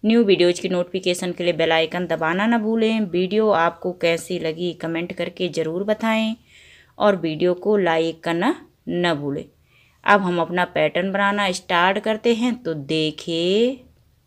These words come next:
अब देखिए पैटर्न की फर्स्ट रो फ्रंट साइड से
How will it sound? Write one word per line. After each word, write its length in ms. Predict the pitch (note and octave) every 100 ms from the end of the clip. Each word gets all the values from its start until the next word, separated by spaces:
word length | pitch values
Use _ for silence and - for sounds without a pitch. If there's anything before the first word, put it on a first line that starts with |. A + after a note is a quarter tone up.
| _ _ _ _ _ _ _ -
अब 140 | B3+
देखिए 280 | C#4 C#4+ D4+
पैटर्न 400 | C#4 F3 F#3 F#3
की 140 | F#3 G#3+
फर्स्ट 340 | A3+ G#3+ -
रो 140 | C4+ A#4 -
फ्रंट 280 | G#3+ F#3+
साइड 320 | A#3 B3+ A#3+ A#3+
से 240 | C#4 E4+